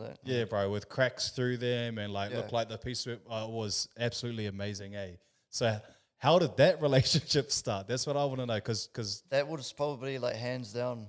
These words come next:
Speaker 1: probably burst. Oh, s-, so shout out to Bobby, 'cause he was always the guy that was, like, looking ahead. He was always just like, 'cause, like, how
Speaker 2: He's
Speaker 1: he
Speaker 2: a cool dude too, man.
Speaker 1: Yeah, yeah, super humble, man.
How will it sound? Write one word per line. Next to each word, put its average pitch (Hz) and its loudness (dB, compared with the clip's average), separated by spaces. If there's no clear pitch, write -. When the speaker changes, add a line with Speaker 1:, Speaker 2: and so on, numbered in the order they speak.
Speaker 1:
probably 113 -12
burst. 113 -8
Oh, 107 -14
s-, - -20
so 104 -16
shout 123 -6
out 117 -6
to 117 -16
Bobby, 113 -6
'cause 113 -10
he 123 -6
was 113 -6
always 120 -4
the 117 -12
guy 117 -2
that 113 -4
was, 110 -10
like, 117 -8
looking 120 -10
ahead. 107 -8
He 117 -14
was 110 -12
always 113 -10
just - -14
like, 110 -12
'cause, 151 -6
like, 139 -2
how 135 4
Speaker 2:
He's 143 0
Speaker 1:
he 135 2
Speaker 2:
a - 2
cool 123 -4
dude 104 -4
too, 104 -8
man. 92 -6
Speaker 1:
Yeah, 135 4
yeah, 120 0
super 127 -8
humble, 120 -6
man. 110 -8